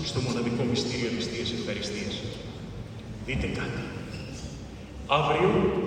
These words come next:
θα κοινωνήσουμε και λέει ο Απόστολος Παύλος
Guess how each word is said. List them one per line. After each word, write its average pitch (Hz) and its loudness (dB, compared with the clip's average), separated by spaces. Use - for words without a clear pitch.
θα - -4
κοινωνήσουμε 120 2
και - -4
λέει 135 2
ο - 6
Απόστολος - 0
Παύλος 117 2